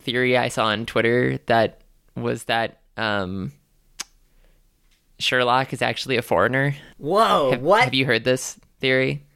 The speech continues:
Speaker 2: No.
Speaker 1: Um, it's, it's, like, cobbled together from a couple things that I, I buy it. I do buy it. So one, you know how his Final Ascension has all the weird, like, blue tentacle, like, coat bits?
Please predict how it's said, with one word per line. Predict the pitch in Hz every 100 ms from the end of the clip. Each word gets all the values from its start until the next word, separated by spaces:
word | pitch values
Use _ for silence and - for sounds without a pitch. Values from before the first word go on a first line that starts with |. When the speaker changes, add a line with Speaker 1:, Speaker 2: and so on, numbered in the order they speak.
| -
Speaker 2:
No. | 165 175 175 - - - _ _ -
Speaker 1:
Um, | 123 117 104 95 - _ _ _ _ _ -
it's, | 147 - - -
it's, | 143 -
like, | 151 -
cobbled | 160 170 185
together | 175 139 143 139
from | 143 120
a |
couple | - 131 123
things | 123 113 104 95 92 123 - - - _ _ _ -
that | 110 110 -
I, | - 156 110 - _ _ _ _ _ _ -
I | 165 185
buy | 139 117 123
it. | 175 -
I | 135
do | 127 139
buy | 127 113 73
it. | 80 - _ _ _
So | 135 175 147
one, | 147 151 175 220
you | 196
know | 170 170
how | 160 160 147
his | 139 123
Final | - 120 123
Ascension | 131 127 131 147 147
has | 139 123
all | 120
the | 117
weird, | 110 113 113
like, | - -
blue | 110 110
tentacle, | - 104 - 143 143 143 147 - _ _ _ -
like, | 131 - -
coat | 139 139 -
bits? | - 160 - -